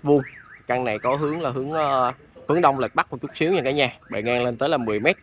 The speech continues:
Thì em sẽ quay toàn cảnh hết cho vị trí, ờ, của căn này đến cho cô chú anh chị mình. Căn này thì hiện tại là thiết kế là một trệt hai lầu nè. Công năng thì lên tới là năm phòng ngủ, năm toilet. Đường hiện trạng phía trước đây là đường, ờ,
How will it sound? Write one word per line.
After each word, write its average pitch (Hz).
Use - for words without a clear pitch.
Thì 107
em 113
sẽ 123
quay 127
toàn 101
cảnh 123
hết 180
cho 120
vị 110
trí, 175
ờ, 113
của 95
căn 127
này 117
đến 127
cho 127
cô 120
chú 143
anh 175
chị 113
mình. 123
Căn 127
này 120
thì 113
hiện 113
tại 98
là 113
thiết -
kế 147
là 160
một 110
trệt 110
hai 127
lầu 113
nè. 110
Công 123
năng 127
thì 123
lên 120
tới 139
là 156
năm 117
phòng 113
ngủ, 107
năm 143
toilet. 135
Đường 127
hiện 123
trạng 127
phía 180
trước 208
đây 156
là 127
đường, 120
ờ, 113